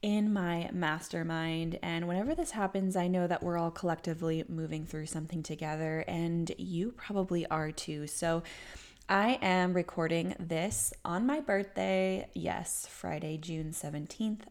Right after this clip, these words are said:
I am now thirty-one years old. Wow. And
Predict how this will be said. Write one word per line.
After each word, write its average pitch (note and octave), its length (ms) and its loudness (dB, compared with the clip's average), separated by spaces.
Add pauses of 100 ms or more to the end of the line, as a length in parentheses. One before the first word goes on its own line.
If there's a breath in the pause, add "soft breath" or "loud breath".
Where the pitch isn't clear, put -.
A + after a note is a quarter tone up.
I F3 200 -2
am F3 380 0 (500 loud breath)
now A#3+ 600 2
thirty-one G#3+ 1080 -4
years G3 500 -4 (140)
old. F3+ 520 -2 (760)
Wow. E3+ 340 0 (840 loud breath)
And G3 680 4